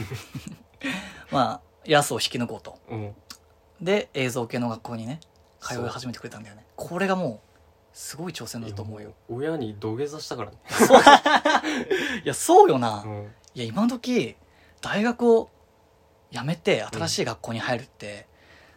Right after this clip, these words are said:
Speaker 2: うん。
Speaker 1: なかなか挑戦だと思うぜ。
Speaker 2: いや、でもほんとね、行ってみて分かったけど、完全にこれじゃねえなっていう。
Speaker 1: うん。
Speaker 2: やりたいこと。
Speaker 1: いやー、ね。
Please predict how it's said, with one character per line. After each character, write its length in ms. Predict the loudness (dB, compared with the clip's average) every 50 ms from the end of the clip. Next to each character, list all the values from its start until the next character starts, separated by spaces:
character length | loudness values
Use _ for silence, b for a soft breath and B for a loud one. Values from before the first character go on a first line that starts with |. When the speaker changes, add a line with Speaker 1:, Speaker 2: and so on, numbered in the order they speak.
| b b
Speaker 2:
う 40 | -20
ん。 20 |
Speaker 1:
な 60 | -16
か 160 | -12 -10 -8 -6
な 100 | -6 -6
か 80 | -6
挑 240 | -6 -4 -4 -4 -4
戦 220 | -4 -4 -4 -2
だ 100 | -2 -4
と 100 | -4 -4
思 180 | -6 -8 -8 -10
う 20 |
ぜ。 240 | -12 -12 -16 -18 -20 _ _ _ _ _ _ _ _ _ _ _ _ _ _ _ _ -16
Speaker 2:
い 40 |
や、 100 | -14 -12
で 100 | -12 -10
も 120 | -12 -10 -10
ほ 120 | -8 -8
ん 120 | -10 -10 -12 _ -10
と 120 | -8 -6
ね、 300 | -4 -4 -6 -6 -8 -12 _ _
行 140 | -16 -16 -16
っ 40 | -18
て 240 | _ -10 -6 -4 -4
み 100 | -2 -2
て 80 | -2
分 100 | -4 -4
か 100 | -6 -10
っ 60 | -12 -12
た 140 | -12 -14
け 60 | -14 -12
ど、 200 | -14 -14 -16 -18 -20 -20 _ _ _ _ _ _ _ _ _ _ _ _ _ _ _ _ _ _ _
完 400 | -18 -18 -16 -14 -12 -10 -8 -8
全 160 | -6 -4 -4
に 80 | -6 -6
こ 200 | -6 -4 -2 0
れ 80 | 0 0
じ 80 | -2
ゃ 60 | -4
ね 120 | -4 -6 -8
え 60 | -10
な 100 | -12 -14
っ 40 | -18
て 220 | -20 _ -20 -18
い 60 | -18 -18
う。 40 | -16 -12 -10
Speaker 1:
う 20 |
ん。 320 | -8 -8 -8 -8 -10 -10 -10
Speaker 2:
や 120 | -8 -8 -8
り 100 | -8 -8
た 120 | -6 -4
い 40 | -4
こ 60 | -4
と。 60 | -4 -4
Speaker 1:
い 20 |
や 340 | -6 -8 -10 -12 -14 -14 -14
ー、 40 | -10
ね。 260 | -8 -8 -8 -8 -10